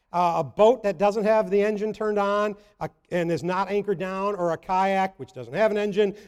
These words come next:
but just sitting there floating in the water. If you've ever been in one of those, uh, things, a boat or a kayak, and, and you just sit in the water, and you get your attention occupied, maybe you're fishing, that's what I'd be doing,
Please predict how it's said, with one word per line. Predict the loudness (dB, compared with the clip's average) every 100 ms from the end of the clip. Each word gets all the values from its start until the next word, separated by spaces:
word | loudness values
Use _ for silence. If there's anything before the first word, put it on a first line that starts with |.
| -4
but | -4
just | -2 -4 -2
sitting | -2 0
there | 0
floating | -2 -2 -2
in | 0
the |
water. | 0 0
If | -2 -6
you've | -2
ever | -2 -4
been | -4 -2 0
in | 0 0
one | -2
of |
those, | 0 0 -2 -12 _ _ 0
uh, | 0 0 -6 4
things, | 4 4 0
a | -2
boat | 2 2 2
or | 0
a |
kayak, | -2 0 0 0 -4 _ -4
and, | -4 -2
and | -4 -4 -4
you | -4
just | -2 -2 -4 -6
sit | -4
in | -2
the | -2
water, | -2 2 2 2 0 -4 _
and | -4 -2
you | -2
get | -4 -6 -6
your | -2 -2
attention | -2 -6 -6 -6 -8
occupied, | -6 -8 -10 -8 -6 -4
maybe | -6 -6
you're | -8 -8
fishing, | -8 -12 -10 -12
that's | -12 -12 -12
what | -8
I'd | -8 -8
be |
doing, | -14 -10 -10